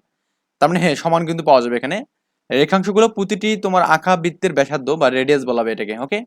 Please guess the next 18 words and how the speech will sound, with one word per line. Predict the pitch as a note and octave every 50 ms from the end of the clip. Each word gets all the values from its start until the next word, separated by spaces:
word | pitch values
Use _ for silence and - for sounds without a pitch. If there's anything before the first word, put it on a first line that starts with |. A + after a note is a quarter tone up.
| _ _
আচ্ছা, | - A#2+ A#2
যাই | A#2+ C3 C3
হোক, | C3+ C3 _ _ _ _ _ _ _ _ _ _ _ _ _ _ _ _ _
তার | - C3+
মানে | D#3 F3
আমরা | F#3 F#3+ G3+
এখানে | G3 G#3+ G#3+
দেখতে | G3 G3 F#3+ G3 G#3
পাবো | G#3 G3 G#3
এখানে | G3+ A3+ G#3+ F#3 G#3 A3+
যে | F#3+ E3+ F3+ F#3 F#3 - - _ _ _ _ _ _ _ _
আবদ্ধ | - D3+ D3+ D#3 G3+ A3 G#3 G#3 A#3+
বক্ররেখা | G#3+ F#3+ F3+ F3 F#3 F#3 F3+ F3+ - F#3+ G3 A3 B3+
বা | G#3+ D#3+ D3
বৃত্তের | C#3 C#3+ E3 D#3+ _ _ G3+ G3
উপরস্থ | E3+ F3+ F3 - G3 G3+ G3 G3 _ G3 F#3 G#3 C4 _ _ _ _ _ _ _ _ -
বিন্দু | C3+ D#3 F3+ F#3 F#3+ F3 F#3+ G3 A3+ B3
বৃত্তটির | G3 D#3+ C#3+ D3+ F3 E3 _ _ _ _ _ _ _ _ _ _ - G#3 G3 G3+ - F3+ F3 G#3 A3